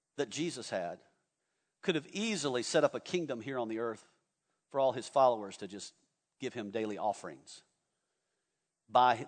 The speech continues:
by the miracle. Sow your seed to get a healing, or sow your seed to get a prophecy. Anytime you see that, this, this is your pastor,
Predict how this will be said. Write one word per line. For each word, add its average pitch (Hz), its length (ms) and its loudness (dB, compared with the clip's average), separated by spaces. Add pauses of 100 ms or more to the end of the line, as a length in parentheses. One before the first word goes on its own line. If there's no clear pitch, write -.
by 131 160 8
the 117 120 0
miracle. 107 480 -6 (100)
Sow - 200 -4
your 120 160 -8
seed 117 560 -6 (840)
to 113 60 -12
get 104 140 -4
a 92 180 -6 (140)
healing, 110 560 -2
or 78 100 -20
sow - 200 -2
your 120 160 -6
seed 143 280 -4
to 117 60 -10
get 113 100 -4
a 104 60 -8
prophecy. 120 640 2
Anytime 151 320 0
you 127 60 -6
see 147 200 -4
that, 120 160 0
this, 123 140 -8
this 120 260 -14
is 110 80 -10
your 113 80 -12
pastor, 110 460 0